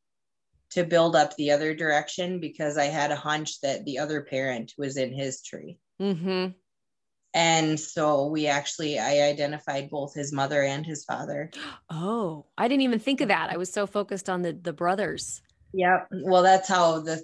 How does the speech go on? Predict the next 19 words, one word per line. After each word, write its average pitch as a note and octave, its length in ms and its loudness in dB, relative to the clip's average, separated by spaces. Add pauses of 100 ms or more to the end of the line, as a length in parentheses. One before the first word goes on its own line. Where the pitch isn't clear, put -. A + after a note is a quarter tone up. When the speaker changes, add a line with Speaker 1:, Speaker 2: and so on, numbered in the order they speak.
Speaker 1:
the D#3 100 0
circle F3 420 -2
Speaker 2:
Mm-hmm. F3+ 80 -6
Speaker 1:
cousins D3 440 -2
Speaker 2:
Right, G3 320 4
Speaker 1:
happen. E3+ 120 -2
Speaker 2:
right, F#3+ 220 4
Speaker 1:
So - 60 -10
Speaker 2:
right. F#3 320 4 (140)
Of - 140 -16
course. E3+ 480 -4 (520)
Speaker 1:
Yeah. E3+ 320 6 (100)
So F3 120 4
his E3+ 320 2
mother E3 760 0
is, C#3+ 400 -2
uh, C3+ 340 -4 (440)
so G#3 420 2
i-, C3+ 140 -12